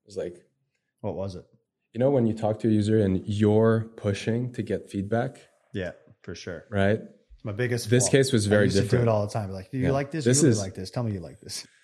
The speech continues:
Speaker 1: It's a very different type of feeling of you're getting feedback thrown at you. Uh, the product is pulling you, right? Uh,
Speaker 2: Totally.
Speaker 1: and that's, that's the feeling I had in, early on.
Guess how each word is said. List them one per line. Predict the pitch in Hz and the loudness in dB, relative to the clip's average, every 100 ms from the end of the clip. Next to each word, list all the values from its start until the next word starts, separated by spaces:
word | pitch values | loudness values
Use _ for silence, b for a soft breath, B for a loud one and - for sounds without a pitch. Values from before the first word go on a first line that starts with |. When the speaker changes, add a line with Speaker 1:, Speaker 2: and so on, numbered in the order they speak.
| b b b - | b b b -10
Speaker 1:
It's | - | -4
a | 104 | 2
very | 120 131 | 4 4
different | 113 107 113 - | 2 2 0 0
type | 98 | 0
of | 98 90 | 0 -2
feeling | 98 104 123 120 | 0 2 0 -2
of | 95 92 90 - _ | -2 -2 -4 -12 _
you're | - 120 | -6 -2
getting | 117 104 98 | 0 -2 -6
feedback | - - 107 92 90 87 - | -12 -10 -6 -4 -4 -4 -6
thrown | - 92 90 | -10 -8 -8
at | 85 - | -14 -18
you. | 78 - - _ _ _ _ _ | -20 -20 -20 _ _ _ _ _
Uh, | 90 87 85 | -4 -2 -2
the | 104 107 110 101 90 - _ _ | 0 2 2 0 -6 -10 _ _
product | 113 113 107 - _ | -2 -2 -4 -8 _
is | 117 107 | -6 -6
pulling | - - 110 90 | -10 -8 -6 -6
you, | 82 80 | -12 -14
right? | 82 85 87 - b b b b - | -10 -8 -8 -12 b b b b -2
Uh, | |
Speaker 2:
Totally. | 95 92 | 0 2
Speaker 1:
and | 101 | 2
that's, | 101 117 - - | 4 2 0 -4
that's | 104 107 - | 0 0 -2
the | |
feeling | 98 101 95 90 | -4 -2 0 -2
I | 90 92 | -4 -6
had | 90 92 87 | -4 -4 -6
in, | 87 - | -8 -8
early | 92 87 | -6 -4
on. | 87 82 82 | -6 -8 -12